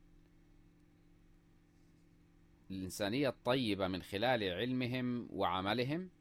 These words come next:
ينفعون بهما الآخرين، إنما يقومون بذلك ابتغاء لمرضاة الله.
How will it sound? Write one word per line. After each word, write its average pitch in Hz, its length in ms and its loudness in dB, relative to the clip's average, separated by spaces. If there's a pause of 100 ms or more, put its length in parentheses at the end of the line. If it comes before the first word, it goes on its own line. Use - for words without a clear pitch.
(1200)
ينفعون 101 920 0 (340)
بهما 95 840 -2 (360)
الآخرين، 90 1000 -4 (1500)
إنما 113 720 0 (420)
يقومون 110 580 0
بذلك 113 380 2
ابتغاء 104 720 0 (300)
لمرضاة 92 600 0
الله. 87 400 -2